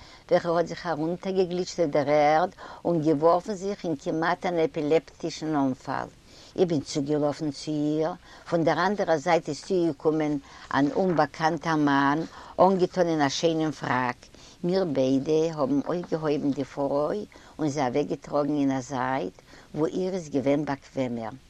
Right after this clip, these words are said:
"לאז זי אפ, דימאוו", האט ער געהערט, אן איראנישע שטימע. "צו וואס שלעפט ער זי?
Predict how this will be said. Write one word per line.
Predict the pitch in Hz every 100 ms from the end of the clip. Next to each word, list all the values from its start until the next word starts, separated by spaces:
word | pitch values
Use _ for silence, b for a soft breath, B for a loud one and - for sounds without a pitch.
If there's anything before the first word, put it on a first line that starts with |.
| b b -
"לאז | 226 170 - -
זי | 147
אפ, | 131 131 - -
דימאוו", | 135 120 110 104 - - b b b
האט | 131 135
ער |
געהערט, | 131 120 131 131 -
אן | 120 127
איראנישע | 120 127 123 120 131
שטימע. | - - 123 117 101 B B -
"צו | 262
וואס | 240 233
שלעפט | - 151 143 - 135
ער | 120
זי? | 110 117 101